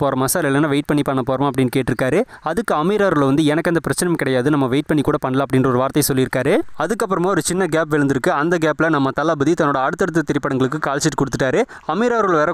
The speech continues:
கொஞ்சம் வெயிட் பண்ணி நம்ம படம் பண்ணலாம் அப்படின்னு சொன்னனால தளபதி வந்து தன்னோட அடுத்தடுத்த திரைப்படங்களுக்கு கால் ஷீட் கொடுக்க ஆரம்பிச்சிட்டாரு. அப்படி நம்ம தளபதி தன்னோட அடுத்தடுத்த திரைப்படங்களை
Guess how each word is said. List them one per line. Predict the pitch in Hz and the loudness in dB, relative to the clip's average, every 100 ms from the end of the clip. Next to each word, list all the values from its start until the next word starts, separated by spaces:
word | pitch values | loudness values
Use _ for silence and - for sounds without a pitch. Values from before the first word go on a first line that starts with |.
| 165 | 0
கொஞ்சம் | 139 139 | 0 0
வெயிட் | 185 | 0
பண்ணி | 180 180 | 0 2
நம்ம | 156 139 | 0 -2
படம் | 147 147 | -4 -2
பண்ணலாம் | 143 139 | -2 0
அப்படின்னு | 131 143 | 0 0
சொன்னனால | 147 135 120 151 143 | 0 0 0 -2 -4
தளபதி | 151 156 139 | -2 0 2
வந்து | 135 143 | 2 2
தன்னோட | 135 127 | 0 0
அடுத்தடுத்த | 135 160 143 143 | 0 0 0 -2
திரைப்படங்களுக்கு | 139 135 123 123 151 | -2 -2 -2 0 -2
கால் | 131 127 | -2 -4
ஷீட் | - | -2
கொடுக்க | 139 131 | -2 -2
ஆரம்பிச்சிட்டாரு. | 135 127 - 139 131 254 - 139 | -2 -2 -2 -2 0 -2 -2 -6
அப்படி | 151 214 202 | -4 -2 0
நம்ம | 165 151 | -2 -2
தளபதி | 165 185 156 185 | -2 0 0 0
தன்னோட | 160 143 135 | 0 0 0
அடுத்தடுத்த | 165 196 180 165 | 0 0 0 -2
திரைப்படங்களை | 156 143 135 | -2 -2 0